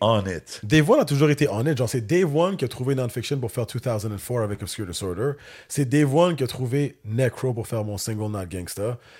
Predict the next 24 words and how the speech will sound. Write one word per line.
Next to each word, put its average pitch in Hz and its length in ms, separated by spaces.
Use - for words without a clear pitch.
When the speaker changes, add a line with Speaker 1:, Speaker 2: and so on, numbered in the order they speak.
Speaker 2:
C'est, 139 300
c'est, 139 160
it's 135 180
still, 175 320
he's 202 140
still 262 200
friends 202 300
with 117 140
them. 73 140
Mais 135 200
genre, 120 420
yo, 110 160
if 98 140
I 120 60
have 165 120
to 123 60
say 143 200
it 131 60
for 123 140
real, 135 180
on 113 120
était 95 220
jeunes, 98 380
bro. 90 240